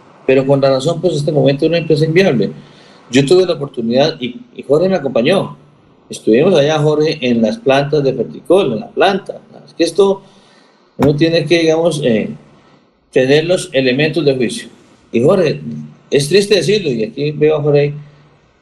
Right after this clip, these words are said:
una planta totalmente desvalijada, una planta que, si a-, que así quisiéramos la Asamblea, que así quisiéramos santanderianos, que así quisiera el gobernador, pero es una planta ya obsoleta, desvalijada,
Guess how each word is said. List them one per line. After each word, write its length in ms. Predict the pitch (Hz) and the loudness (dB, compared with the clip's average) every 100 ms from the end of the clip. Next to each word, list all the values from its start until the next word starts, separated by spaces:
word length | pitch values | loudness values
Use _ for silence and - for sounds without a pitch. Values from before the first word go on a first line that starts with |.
| _ _ _ | _ _ _
una 200 | 139 175 | -4 -2
planta 340 | 175 185 190 185 | 2 0 0 -2
totalmente 640 | 123 131 160 175 180 185 | -2 -2 -2 -2 -2 0
desvalijada, 800 | 170 143 123 120 196 190 113 - _ _ - | 0 0 0 0 0 0 -2 -8 _ _ -8
una 240 | 139 170 | -2 0
planta 400 | 175 180 175 185 | 0 -2 0 -2
que, 160 | - 135 | 0 0
si 160 | 131 127 | 2 0
a-, 160 | 120 - | 0 -4
que 100 | 131 | -4
así 200 | 120 - | -4 -6
quisiéramos 640 | - 190 147 208 202 185 156 | 0 0 4 2 2 0 -2
la 60 | |
Asamblea, 520 | 139 131 127 135 110 - | -2 -2 0 0 0 -6
que 80 | 110 | -6
así 140 | 135 | -6
quisiéramos 480 | 156 160 185 170 156 | -4 0 2 0 0
santanderianos, 680 | 143 131 117 113 131 117 - - | 0 0 -2 0 0 -2 -10 -4
que 100 | 104 | -4
así 200 | 104 147 147 | -4 -8 -8
quisiera 360 | 165 175 175 | -2 2 2
el 100 | 160 | 2
gobernador, 520 | 143 139 131 151 180 - - _ _ _ _ _ _ | 2 2 2 0 -2 -8 -20 _ _ _ _ _ _
pero 200 | 120 104 | -2 -2
es 60 | 110 | -4
una 160 | 143 | -4
planta 360 | 147 147 156 143 | -2 -2 -2 0
ya 220 | 147 147 | 0 0
obsoleta, 760 | 131 127 - 113 160 185 208 208 - 117 | 0 0 0 0 2 0 -4 -10 -14 -2
desvalijada, 880 | 131 131 131 123 123 147 156 156 | 0 0 -2 -2 -2 0 0 -2